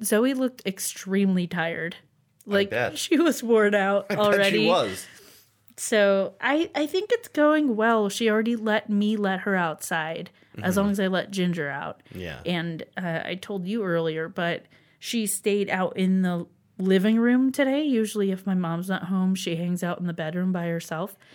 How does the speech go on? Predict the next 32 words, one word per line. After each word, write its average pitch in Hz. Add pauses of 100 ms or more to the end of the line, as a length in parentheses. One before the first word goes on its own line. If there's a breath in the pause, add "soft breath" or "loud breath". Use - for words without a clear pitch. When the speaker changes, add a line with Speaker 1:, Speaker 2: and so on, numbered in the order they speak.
(220 soft breath)
Speaker 1:
But 190
she 196
stayed 170
in 170
the 160
living 160
room 202
because 170
Ginger 175
was 208
there. 226 (540 soft breath)
So 170
Speaker 2:
Right. 160
Speaker 1:
she -
didn't 180
want 180 (240)
anyone, 170
any 180
other 151
dog 185
to 202
be 165
getting 170
attention 170
if 147
she 175
wasn't 170
getting 151
attention. 160
Speaker 2:
<laughs> -
Speaker 1:
Um, 165 (140)
Speaker 2:
Aw. 85